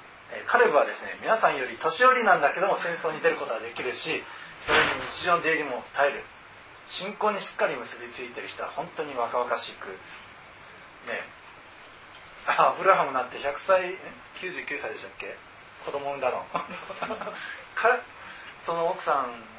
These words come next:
は、さ-、サラはですね、九十歳の時に息子を産んだんですよ。信仰につながる人はこういうふうにいつまでも若々しく力が強いんです。で、それで、この、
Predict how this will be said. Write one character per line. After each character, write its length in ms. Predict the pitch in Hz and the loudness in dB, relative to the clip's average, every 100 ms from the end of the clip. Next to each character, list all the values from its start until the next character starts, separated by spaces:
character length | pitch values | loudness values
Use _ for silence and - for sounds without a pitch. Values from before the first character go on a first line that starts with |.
| 113 | -2
は、 480 | 120 113 107 104 - - - - - - | -2 0 -2 -6 -10 -18 -20 -20 -16 2
さ-、 220 | 185 214 - | 4 4 4
サ 100 | 208 | 6
ラ 80 | 175 | 6
は 120 | 113 | 2
で 60 | 104 | -4
す 180 | - 107 | -14 -14
ね、 120 | 95 - - - - - | -14 -14 -20 -20 -12 -10
九 100 | 208 | -4
十 140 | 240 - | -4 0
歳 160 | 151 | 0
の 60 | 123 | -2
時 160 | 123 | -8
に 80 | 110 98 - - - - - - - - - 127 | -12 -18 -20 -20 -20 -20 -20 -20 -20 -20 -12 -12
息 120 | - | -6
子 100 | 143 | -4
を 40 | |
産 120 | 131 | -4
ん 20 | 123 | -4
だ 100 | 113 | -4
ん 60 | |
で 60 | 95 87 | -6 -12
す 60 | |
よ。 80 | 82 - - - - - - - - - - - - | -14 -14 -18 -18 -18 -16 -18 -18 -20 -20 -20 -14 -8
信 120 | 156 | -4
仰 120 | 147 | -4
に 100 | 139 131 | -4 -6
つ 80 | 135 | -4
な 80 | 135 | 0
が 100 | 135 | 0
る 60 | |
人 160 | - 143 | -2 -4
は 100 | - | -6
こ 200 | - 131 | -4 -4
う 40 | 135 | -4
い 80 | 131 | -8
う 20 | |
ふ 260 | 120 - | -12 -14
う 40 | 117 | -14
に 60 | 104 - | -14 -14
い 60 | 202 | -6
つ 60 | 160 | 0
ま 120 | 135 | 2
で 80 | 135 | 0
も 160 | 90 - - - - | -4 -8 -16 -18 -6
若 220 | 107 - 147 | -2 6 6
々 180 | 143 - | 6 2
し 80 | - | 0
く 140 | 110 | -8
力 340 | - - 151 143 | -4 4 6 6
が 200 | 117 - - - - - - | 6 2 -4 -16 -16 -12 -4
強 120 | 151 | -4
い 40 | |
ん 80 | 120 | -4
で 60 | - - - - - - - - - - - - | -10 -14 -18 -20 -20 -20 -20 -20 -20 -20 -18 -8
す。 20 | |
で、 120 | 127 | -6
そ 80 | - | 2
れ 80 | 175 | 6
で、 220 | 170 160 - - - - - - - - - - | 6 4 0 -14 -20 -20 -20 -20 -20 -20 -18 -6
こ 100 | 151 | 0
の、 220 | 147 139 | 2 2